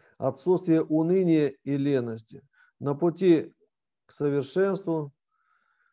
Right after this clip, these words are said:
вот, встречается, бывает, и уныние.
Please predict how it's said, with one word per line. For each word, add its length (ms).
вот, 380
встречается, 760
бывает, 320
и 100
уныние. 640